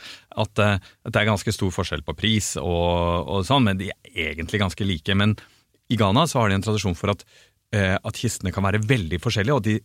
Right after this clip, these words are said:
skal reflektere den som har dødd. Så da jeg kom til han, eh, Kujo, så var han i ferd med å bygge kiste til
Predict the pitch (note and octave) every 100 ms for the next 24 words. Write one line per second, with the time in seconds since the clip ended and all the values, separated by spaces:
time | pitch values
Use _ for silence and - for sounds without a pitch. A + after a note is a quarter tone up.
0 | - - - - G#2 A#2+ B2 - - A2
1 | - - - - F2 D2+ D#2+ G2+ A#2+ -
2 | _ - E2+ F2 - G2 F2 E2+ D#2 -
3 | _ - A2+ F#2+ G#2 A2+ G2+ G#2 - G#2
4 | G#2+ - F#2+ F#2+ G2 G2 G2 G2 F#2+ F2
5 | F#2+ C3 F#3+ - _ _ - - - A#2
6 | A#2 G2 E2+ F#2 G2 D#2 F#2 G2+ E2 F#2
7 | G#2 - _ - C3+ A#2+ - - C#3+ -
8 | - G2 G2 G#2+